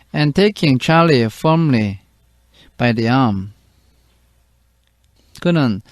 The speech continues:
사람들 틈을 비집고 들어와서 찰리의 팔을 꼭 잡았습니다. "Leave the kid alone, will you?"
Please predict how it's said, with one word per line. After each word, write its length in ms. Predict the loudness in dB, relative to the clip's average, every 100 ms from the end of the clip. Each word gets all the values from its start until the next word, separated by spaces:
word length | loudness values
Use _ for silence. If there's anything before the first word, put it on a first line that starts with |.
| -20 -6
사람들 480 | 0 0 2 0 0
틈을 320 | 0 0 2
비집고 360 | 0 0 -2
들어와서 680 | 0 0 0 -2 -4 -6 -8 -16 _ -20 _
찰리의 500 | -2 0 2 2 0
팔을 280 | 0 0 0
꼭 220 | -4 -6
잡았습니다. 840 | -4 -4 -4 -4 -4 -4 -6 -8 -18 _ _ _ _ _ _ _ _ _ _ _ _ _ _ -6
"Leave 260 | -4 -2
the 120 | -2
kid 400 | -2 -2 -2 0
alone, 520 | -2 -2 -2 -2 -4 -6
will 260 | -10 -8 -4
you?" 220 | -6